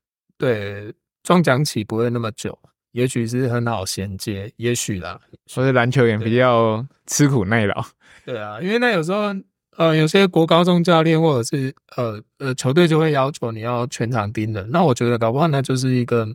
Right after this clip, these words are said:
Speaker 1: 心肺的一个很，很强的训练，因为你要一整场这样跑来跑去，其实有时候跑下来也不是开玩笑，它其实就是一个短距离，可能是四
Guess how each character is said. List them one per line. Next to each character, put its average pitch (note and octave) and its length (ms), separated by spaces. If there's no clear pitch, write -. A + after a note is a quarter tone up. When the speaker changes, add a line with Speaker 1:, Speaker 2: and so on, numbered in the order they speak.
Speaker 1:
心 C#3+ 280
肺 C#3 200
的 A2 160
一 A2+ 100
个 G#2 240
很， G2+ 400
很 A2 220
强 G#2+ 180
的 G#2+ 100
训 A2 240
练， G#2+ 160
因 A#2 80
为 D3 80
你 D3 100
要 B2+ 140
一 C#3+ 120
整 A#2+ 240
场 G2+ 200
这 A2+ 140
样 A2+ 100
跑 A2 160
来 G2 120
跑 - 200
去， G#2 280
其 - 160
实 A2+ 240
有 A2 120
时 - 120
候 B2 100
跑 G2 180
下 A2 220
来 G2 160
也 G2 160
不 G#2+ 100
是 A#2 140
开 A#2 160
玩 G2 180
笑， A2 220
它 D3 100
其 E3 160
实 B2+ 60
就 C3+ 80
是 C3 100
一 B2+ 60
个 A#2+ 180
短 G2+ 220
距 A#2+ 220
离， G#2 160
可 - 120
能 G2+ 160
是 A#2+ 140
四 B2 240